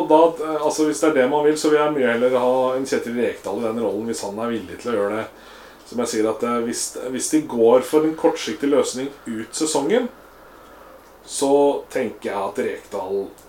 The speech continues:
eh, må være førstevalget, fordi jeg tror ikke Godset går ned med han ved roret ut sesongen. Og så er jeg usikker på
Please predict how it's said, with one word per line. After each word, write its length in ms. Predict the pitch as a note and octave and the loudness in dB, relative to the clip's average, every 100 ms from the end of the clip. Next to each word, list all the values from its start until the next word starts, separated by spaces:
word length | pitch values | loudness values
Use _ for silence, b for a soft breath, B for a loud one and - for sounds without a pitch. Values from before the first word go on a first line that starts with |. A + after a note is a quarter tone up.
| - | -10
eh, 380 | A2+ G#2 G2 G2+ | -8 -8 -8 -8
må 200 | G#2 - | -8 -10
være 160 | G#2+ G#2 | -10 -10
førstevalget, 580 | - - G#2+ - F#2 | -8 -10 -12 -14 -14
fordi 180 | G2 G#2+ | -8 -6
jeg 140 | G2+ - | -6 -8
tror 380 | G#2+ G2 G#2+ G#2+ G#2 | -10 -10 -10 -10 -12
ikke 380 | - G#2 G2 G2 - G#2 | -12 -6 -6 -6 -14 -16
Godset 300 | F2+ - A2 | -12 -10 -4
går 100 | G#2+ G#2 | -4 -4
ned 340 | G2 F#2+ G2 G#2+ | -6 -6 -6 -6
med 120 | A2 | -8
han 260 | F#2 F#2+ G#2+ | -10 -12 -8
ved 120 | A2 F2+ | -6 -6
roret 320 | F2 A2+ - F#2+ | -6 -6 -6 -8
ut 200 | F#2+ - | -14 -8
sesongen. 460 | B2+ A#2 G#2 C3 - B B B B B G#2 | -6 -4 -4 -6 -8 B B B B B -6
Og 60 | |
så 80 | B2 | -4
er 220 | A#2 A#2+ | 0 0
jeg 160 | A#2+ G#2 | 0 -2
usikker 400 | - G2+ G#2+ | -6 -8 -10
på 80 | G#2 | -4